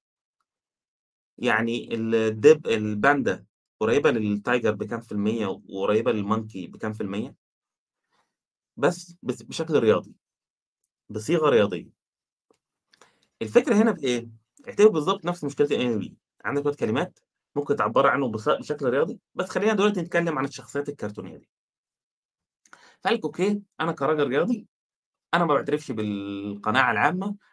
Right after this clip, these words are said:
أنا عايز أرقام، أنا عايز data." فقلت له: "أوكي، أنا هادّيك عن كل شخصية من الشخصيات دي معلومتين، الweight وزنه بالكيلوجرام، وسرعته كام كيلو في الس-،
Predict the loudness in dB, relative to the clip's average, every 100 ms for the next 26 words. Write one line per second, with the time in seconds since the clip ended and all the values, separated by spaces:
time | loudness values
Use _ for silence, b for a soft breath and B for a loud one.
0 | _ -6 -4 -2 -4 -4 -2 -2 -8 _
1 | _ _ _ -12 -4 -4 -2 -2 -2 -4
2 | -18 _ _ _ _ _ b b b 0
3 | 2 6 4 4 -14 -14 _ _ _ _
4 | _ _ _ 2 2 2 -4 -8 -8 -8
5 | -8 -10 -10 0 2 2 0 -10 _ _
6 | _ -14 -12 -4 0 0 0 -6 -14 -4
7 | -4 -2 -4 -4 -6 -12 -14 -18 _ _
8 | _ _ _ _ _ _ -2 0 2 2
9 | -2 -16 0 0 2 -4 -4 -4 -4 -2
10 | -2 -2 -6 _ _ _ _ _ -4 -2
11 | 2 0 -2 _ _ _ _ -14 -6 0
12 | 0 0 -2 -2 -2 -2 -2 -2 -4 -12
13 | -14